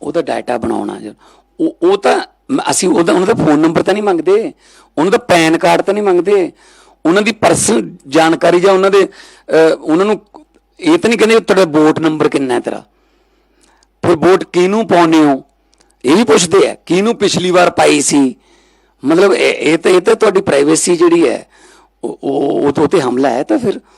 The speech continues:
ਇਹ ਤਾਂ, ਇਹ ਤਾਂ ਤੁਸੀਂ ਚੰਡੀਗੜ੍ਹ ਨਹੀਂ ਦੇਖਿਆ ਸੀਗਾ ਫਿਰ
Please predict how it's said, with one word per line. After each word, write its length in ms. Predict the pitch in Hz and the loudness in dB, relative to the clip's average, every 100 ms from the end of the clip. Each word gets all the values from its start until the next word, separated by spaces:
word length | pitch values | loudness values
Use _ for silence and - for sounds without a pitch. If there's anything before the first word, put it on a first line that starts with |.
| _ _ _ - | _ _ _ -10
ਇਹ 80 | 131 | -2
ਤਾਂ, 160 | 190 | 0
ਇਹ 180 | 196 151 | 0 -2
ਤਾਂ 120 | 202 | -2
ਤੁਸੀਂ 220 | 175 165 | -2 -4
ਚੰਡੀਗੜ੍ਹ 340 | 175 170 170 226 | -2 -2 0 0
ਨਹੀਂ 120 | 302 | 2
ਦੇਖਿਆ 240 | 220 220 | 0 0
ਸੀਗਾ 200 | 185 165 | -2 -2
ਫਿਰ 160 | 151 | -4